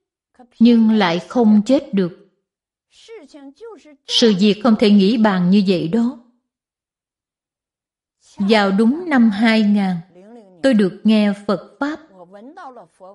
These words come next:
có được bản hội tập kinh Vô Lượng Thọ và đĩa giảng kinh của Lão Pháp Sư. Vừa nghe liền nghe hai mươi năm, không thay đổi, không chuyển hướng.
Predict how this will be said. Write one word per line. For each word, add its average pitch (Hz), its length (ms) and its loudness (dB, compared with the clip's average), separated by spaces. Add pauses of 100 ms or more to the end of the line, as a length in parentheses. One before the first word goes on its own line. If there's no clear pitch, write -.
(1600)
có 302 120 2
được 214 300 2
bản 190 300 0
hội 196 460 0
tập 202 120 -2 (140)
kinh 214 320 4
Vô 226 280 2
Lượng 175 420 -2
Thọ 170 460 -8 (600)
và 208 240 0
đĩa 202 220 2
giảng 214 300 -2
kinh 226 320 2
của 202 120 0
Lão 175 320 -2 (120)
Pháp 285 200 -4
Sư. 233 420 -4 (1160)
Vừa 220 280 2
nghe 240 320 4
liền 190 460 2
nghe 226 400 2
hai 254 280 2
mươi 220 200 4
năm, 226 260 2 (840)
không 285 280 0
thay 277 220 0
đổi, 202 520 -2 (480)
không 254 340 2
chuyển 185 320 0
hướng. 254 320 -2